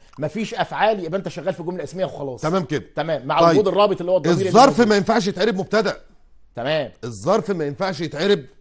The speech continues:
Speaker 2: مبتدأ.
Speaker 1: ده شبه، شغال
Speaker 2: ما ينفعش.
Speaker 1: في أشباه،
Speaker 2: هو شبه،
Speaker 1: الأشباه، آه.
Speaker 2: آه، هو شبه، شبه جملة.
Speaker 1: آه، تمام.
Speaker 2: ما ينفعش لا، لا الحرف الجر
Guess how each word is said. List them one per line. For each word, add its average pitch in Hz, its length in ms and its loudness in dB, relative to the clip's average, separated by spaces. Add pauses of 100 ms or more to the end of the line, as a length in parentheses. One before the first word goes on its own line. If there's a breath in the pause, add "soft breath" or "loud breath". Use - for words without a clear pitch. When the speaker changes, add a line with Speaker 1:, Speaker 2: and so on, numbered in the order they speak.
(240)
Speaker 2:
مبتدأ. 160 420 2
Speaker 1:
ده 156 120 -4
شبه، 143 380 2
شغال 143 200 -6
Speaker 2:
ما 139 60 2
ينفعش. 147 300 0
Speaker 1:
في - 400 -10
أشباه، 170 260 0
Speaker 2:
هو 185 60 4
شبه، 180 140 4
Speaker 1:
الأشباه، 180 360 2
آه. 160 300 0
Speaker 2:
آه، 165 260 6
هو 160 140 0
شبه، 180 460 0
شبه 180 280 -2
جملة. 123 180 -8
Speaker 1:
آه، 135 60 0
تمام. 147 340 -2
Speaker 2:
ما 147 80 -2
ينفعش 185 400 -4
لا، 151 140 -2
لا 151 280 -4
الحرف 185 320 -2
الجر 147 280 -2